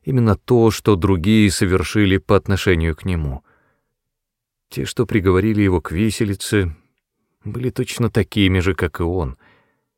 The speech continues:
У них была та же вера, они были такими же фанатиками. Они были убеждены, что любое, хоть сколько-нибудь отличное воззрение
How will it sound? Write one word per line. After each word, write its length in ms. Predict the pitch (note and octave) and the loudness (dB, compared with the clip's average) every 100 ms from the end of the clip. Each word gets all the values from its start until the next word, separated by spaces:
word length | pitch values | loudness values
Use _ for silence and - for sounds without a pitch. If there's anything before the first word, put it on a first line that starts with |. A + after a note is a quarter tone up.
| _ _ _ _ _ _ _ | _ _ _ _ _ _ _
У 60 | C2+ | -6
них 200 | B2+ A2+ | -4 2
была 200 | A#2 G#2+ | 2 2
та 220 | C3 A#2+ | 0 0
же 160 | G2 | 0
вера, 580 | D2+ F#2+ G#2+ G#2+ G2+ F2 - _ _ _ _ _ - | 0 2 4 4 2 -2 -10 _ _ _ _ _ -4
они 180 | A#2+ | 0
были 220 | A2 A2 G2+ | 2 2 4
такими 440 | - F#2+ G#2 F2 | 2 2 2 2
же 120 | E2 | 0
фанатиками. 680 | D#2 G2 F#2 D#2 - - - _ _ _ _ _ _ _ _ _ _ _ _ | -2 0 0 -2 -8 -16 -16 _ _ _ _ _ _ _ _ _ _ _ _
Они 220 | - A2 | -10 -8
были 200 | B2+ B2+ | -4 -2
убеждены, 580 | A#2 G#2 F2 F#2+ F#2 A#2+ | -2 -2 -2 -2 0 -2
что 180 | - G2+ | -2 -2
любое, 600 | F2 C#2+ F#2+ A#2 A2+ A2 | -2 -2 0 4 4 4
хоть 220 | A2 - | 2 -2
сколько-нибудь 600 | - A#2+ G#2 A2+ G#2 G2 | -2 -4 0 -2 0 0
отличное 680 | G2 - G2 G2 - F#2 E2 | -2 0 0 0 -2 -2 0
воззрение 840 | D#2 C#2 D2+ F#2+ G#2 A2 A2 G2+ | 0 -2 -2 0 2 2 2 0